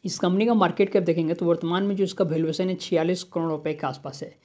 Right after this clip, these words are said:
जबकि छः माह पहले देखेंगे तो छः माह पहले इस कंपनी का मार्केट कैप तकरीबन बानवे करोड़ रुपए के आसपास हुआ करता था।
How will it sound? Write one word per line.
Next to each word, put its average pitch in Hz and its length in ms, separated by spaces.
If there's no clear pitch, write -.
जबकि 170 360
छः 196 360
माह 190 180
पहले 185 320
देखेंगे 156 380
तो 170 140
छः 180 280
माह 185 140
पहले 170 260
इस 180 120
कंपनी 165 280
का 175 120
मार्केट 156 340
कैप 165 280
तकरीबन 165 440
बानवे 165 460
करोड़ 170 220
रुपए 160 320
के 160 160
आसपास 151 460
हुआ 147 120
करता 143 300
था। - 240